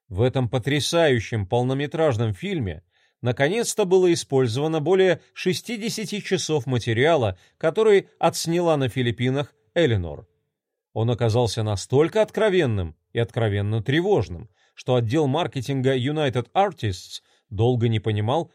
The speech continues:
что с ним делать, а потому бездействовал. Монтировали фильм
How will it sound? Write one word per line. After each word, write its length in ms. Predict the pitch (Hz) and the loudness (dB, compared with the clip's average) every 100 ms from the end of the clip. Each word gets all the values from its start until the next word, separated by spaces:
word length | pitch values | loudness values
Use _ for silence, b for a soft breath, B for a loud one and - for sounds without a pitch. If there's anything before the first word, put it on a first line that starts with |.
| b | b
что 260 | - 110 | -6 -4
с 100 | 98 | -2
ним 180 | 120 143 | -2 -4
делать, 440 | 147 202 95 - _ _ | -2 -2 -2 -8 _ _
а 120 | 110 | -4
потому 520 | 107 107 101 90 104 - - | -2 -2 -2 -2 -6 -8 -10
бездействовал. 1120 | 107 143 127 127 180 107 - 90 78 76 - _ _ _ _ _ _ _ _ _ _ | -4 -2 -2 0 0 0 -8 -12 -12 -14 -18 _ _ _ _ _ _ _ _ _ _
Монтировали 720 | 107 127 135 254 240 190 170 | -2 -2 -2 0 2 4 4
фильм 460 | 151 220 233 170 110 | 0 -2 -2 -2 -4